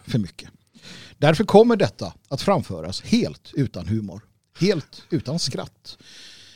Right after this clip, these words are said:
eh, med den mest seriösa, eh, eh, air jag kan tänka mig.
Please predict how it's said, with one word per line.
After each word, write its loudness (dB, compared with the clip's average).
eh, -4
med -2
den 2
mest -4
seriösa, -4
eh, -12
eh, -14
air -12
jag -20
kan -14
tänka -14
mig. -14